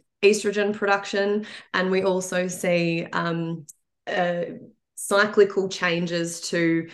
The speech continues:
histamine and estrogen as we get those natural peaks and troughs of estrogen throughout the menstrual cycle. So we've discussed the importance of, um, histamine when it comes to microbiome health and dysbiosis,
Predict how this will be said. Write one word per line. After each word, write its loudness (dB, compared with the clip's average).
histamine 2
and -2
estrogen -4
as -4
we -2
get 0
those 2
natural 0
peaks -4
and -6
troughs -8
of -8
estrogen -4
throughout -8
the -6
menstrual -8
cycle. -10
So 0
we've 6
discussed -2
the 4
importance 0
of, -6
um, 0
histamine 2
when 0
it -4
comes -6
to -2
microbiome 2
health -4
and -2
dysbiosis, -4